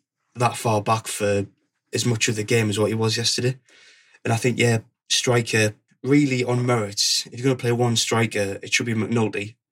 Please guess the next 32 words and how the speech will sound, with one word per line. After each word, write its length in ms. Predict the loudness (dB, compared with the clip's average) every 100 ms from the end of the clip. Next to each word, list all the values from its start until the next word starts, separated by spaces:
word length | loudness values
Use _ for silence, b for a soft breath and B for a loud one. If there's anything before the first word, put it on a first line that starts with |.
| _ _
I'd 200 | -2 0
say 120 | 0
McNulty. 600 | 0 2 0 0 -4 -12 -12
I've 120 | -2
got 100 | 0
a 40 |
feeling 420 | 2 2 2 -2 -4
if 100 | -2
we, 140 | -2 -2 _
if 160 | -10 2
we 100 | 2
played 60 | 2
one 180 | 0
striker, 420 | 0 2 0 0 -4
it 80 |
would 140 | -2 -2
still 220 | 0 -2
be 100 | -2
Grigg, 300 | -2 -2 -2 -8
which 160 | -4
is 80 | 0
annoying, 420 | 2 2 2 0 -4
but 320 | -2 0 0 -2 b b b b b b
I 80 | -6
think 220 | -2 0
it 120 | 0 -2
should 200 | -2 -2
be 240 | -2 -2
McNulty 580 | -2 -2 0 -2 -2 -4
up 140 | -4
top 340 | -2 -2 -2 -2
with, 340 | -2 -2 -14